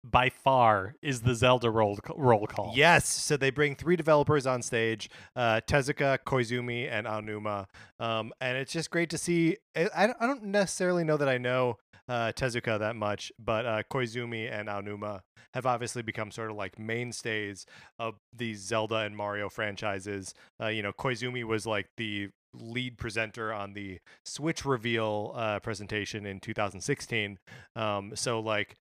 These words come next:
Speaker 2: you know, these are personalities that have be sort of, uh, replaced, uh, uh, you know, obviously Iwata, uh, since he passed, and Reggie since, uh, he left the company, and e-, in some ways even Miyamoto, right? Like, um, he's got,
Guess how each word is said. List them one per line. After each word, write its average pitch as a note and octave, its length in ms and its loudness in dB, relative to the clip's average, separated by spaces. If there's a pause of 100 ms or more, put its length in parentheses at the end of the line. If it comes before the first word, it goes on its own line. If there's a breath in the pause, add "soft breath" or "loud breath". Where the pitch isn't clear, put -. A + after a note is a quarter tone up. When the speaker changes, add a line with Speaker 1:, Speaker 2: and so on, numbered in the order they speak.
(160)
Speaker 2:
you C3 60 -6
know, C#3 60 2
these F#3 220 -2
are F3+ 100 2
personalities B2 880 -2 (120)
that G#2+ 140 2
have G#2 140 -8
be A2 200 -8
sort C#3 280 -4
of, A2+ 160 -4 (440)
uh, A2 280 0
replaced, B2 1300 -6 (140)
uh, G2+ 460 0 (140)
uh, D3+ 240 -10
you B2+ 120 -4
know, G#2 100 -2
obviously G2+ 360 -6
Iwata, G#2 500 -2 (320 loud breath)
uh, G#2+ 160 -2
since G#2+ 220 -10
he A2 100 -4
passed, G#2 500 -2
and G2+ 300 -6
Reggie G#2 400 -2
since, G2 360 -10
uh, G2+ 220 -6
he A2+ 100 -8
left G2+ 220 -4
the G#2+ 60 -8
company, G2 480 -6 (280 loud breath)
and D#3+ 240 -4
e-, G3+ 160 -4
in F#3+ 240 2
some A3 300 0
ways F3 320 2
even D#3 260 -4
Miyamoto, A#2 520 -2 (120)
right? G#2 300 -4
Like, G#2 320 -4 (320 loud breath)
um, G#2+ 300 -2
he's C3 420 -10
got, A2+ 320 0